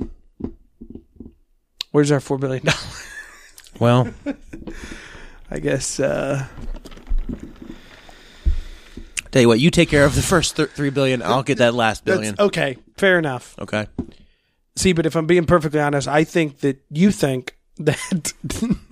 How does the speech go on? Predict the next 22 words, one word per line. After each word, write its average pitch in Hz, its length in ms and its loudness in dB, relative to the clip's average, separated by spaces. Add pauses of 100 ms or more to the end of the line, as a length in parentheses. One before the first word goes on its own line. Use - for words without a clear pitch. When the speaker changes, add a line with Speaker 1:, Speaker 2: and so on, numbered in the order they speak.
(720)
Speaker 1:
that 151 120 4
if 139 80 0
I 165 100 6
have 156 180 2
the 147 80 0
means 156 840 4 (120)
and 165 140 -2
the 165 40 4
wherewithal 151 640 2
Speaker 2:
Mm-hmm. - 440 -20 (300)
Speaker 1:
to 175 200 4
earn 185 540 4
or 156 140 4
swindle 170 480 0
or 160 140 -2
bribe 170 300 4
my 165 100 2
way 156 140 4
to 151 80 2
three 160 180 -2
billion 151 280 2
dollars, 151 480 0